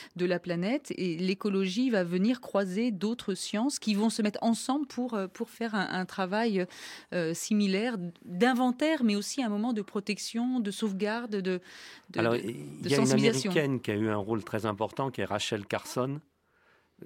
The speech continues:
Speaker 2: qui a imaginé un printemps silencieux, parce qu'il y aurait, par les abus des, des pesticides,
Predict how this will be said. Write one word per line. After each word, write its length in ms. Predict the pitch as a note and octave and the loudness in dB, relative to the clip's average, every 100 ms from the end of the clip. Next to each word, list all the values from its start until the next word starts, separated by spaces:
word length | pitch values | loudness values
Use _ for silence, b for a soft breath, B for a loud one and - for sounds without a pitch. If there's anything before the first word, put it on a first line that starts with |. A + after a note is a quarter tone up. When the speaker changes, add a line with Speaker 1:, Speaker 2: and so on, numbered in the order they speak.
| - | -8
Speaker 2:
qui 100 | - | -2
a 20 | |
imaginé 680 | G2+ G2+ G#2 G#2 G#2+ A2+ A#2 | 0 0 0 2 2 4 2
un 140 | G#2 | 0
printemps 420 | F#2+ G#2 G2+ A2+ A2 | -2 -4 -2 -2 -2
silencieux, 960 | - G#2 G#2 - - A2+ A2+ A2 G#2 - b b b b b b - | -4 -4 -4 -2 0 2 0 -4 -10 -16 b b b b b b -4
parce 260 | G#2 F#2+ | -4 -4
qu'il 200 | - G#2+ | -4 -2
y 100 | G2+ | 0
aurait, 360 | G2 G#2+ G2+ - - | 0 -2 -2 -6 -8
par 120 | G#2+ | -4
les 200 | G2+ F2+ | -2 0
abus 320 | G2+ F2 A2 A2 | -2 0 -2 0
des, 200 | F#2+ F2+ | -2 -4
des 140 | F#2 | -6
pesticides, 640 | - G2+ - A2 - C#3+ | -6 -8 -8 -6 -4 -4